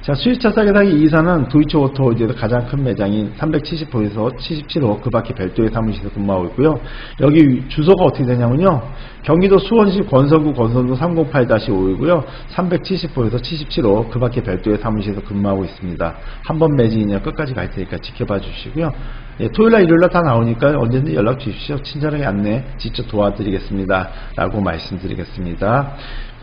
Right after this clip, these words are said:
이렇게 해서 다 오-, 말씀 올렸고요. 쉐보레 트랙스 일 점 사 엘에스 가성비 중고차 무한 최저가에서 수입차 싸게 사기 이사가 알려드렸습니다. 오늘도 좋은 하루 되십시오. 감사합니다.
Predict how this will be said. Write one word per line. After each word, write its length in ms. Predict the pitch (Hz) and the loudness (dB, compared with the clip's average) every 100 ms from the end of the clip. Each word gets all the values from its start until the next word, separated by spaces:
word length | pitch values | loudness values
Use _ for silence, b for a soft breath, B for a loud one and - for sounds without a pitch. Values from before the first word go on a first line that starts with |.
| - | -4
이렇게 320 | - 160 185 | -2 2 4
해서 240 | 180 185 170 | 6 6 6
다 160 | 147 143 | 4 4
오-, 160 | 120 127 - | 4 -2 -2
말씀 240 | - 117 156 | 0 2 4
올렸고요. 380 | 135 135 170 | 4 4 2
쉐보레 400 | 151 - 185 180 170 | 2 2 4 2 2
트랙스 360 | - 196 - 151 | 0 -2 0 0
일 180 | 127 127 | 0 2
점 160 | 151 | 0
사 140 | 143 113 | 2 2
엘에스 640 | 101 113 113 - 117 151 | 2 0 -2 -6 -4 -4
가성비 440 | 139 110 123 123 113 | -2 0 2 0 -2
중고차 380 | 113 101 104 104 | -2 -4 -4 -2
무한 320 | 98 110 110 | 0 0 0
최저가에서 720 | - 131 123 92 92 135 139 B B | -4 -6 -4 -4 -2 -2 -4 B B
수입차 360 | - 180 - | -4 -4 -2
싸게 280 | 151 165 156 | -2 -2 -2
사기 200 | 143 131 | -2 -2
이사가 540 | 113 101 104 101 104 107 B B B B - | -2 -2 -2 -4 -6 -8 B B B B -10
알려드렸습니다. 960 | - 101 101 98 - 101 95 90 92 92 | -2 0 0 -4 -4 -4 -4 -2 -4 -4
오늘도 280 | 113 123 127 | -2 0 0
좋은 220 | 127 120 | 0 2
하루 180 | 117 113 | 2 2
되십시오. 340 | 107 92 - 92 | 0 -4 -6 -8
감사합니다. 1040 | 107 104 117 101 92 98 139 139 - | -4 -2 0 -2 -2 -4 -4 -6 -12